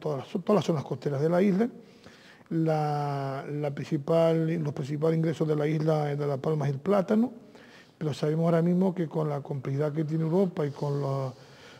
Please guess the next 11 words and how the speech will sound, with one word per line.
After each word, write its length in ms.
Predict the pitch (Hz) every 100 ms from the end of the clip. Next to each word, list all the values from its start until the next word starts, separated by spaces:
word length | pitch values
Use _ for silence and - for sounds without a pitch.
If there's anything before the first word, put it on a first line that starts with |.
| -
reglamentos 520 | 151 143 151 160 165
que 80 | 165
están 480 | - 160 160 165 160
elaborando, 760 | 156 151 156 170 185 185 214
pues 640 | 170 175 165 151 143 123 156
los 240 | 151 135
que 100 | 139
están 220 | 120 156
al 80 | 147
frente 520 | - 170 165 139 160
de, 260 | 147 143 139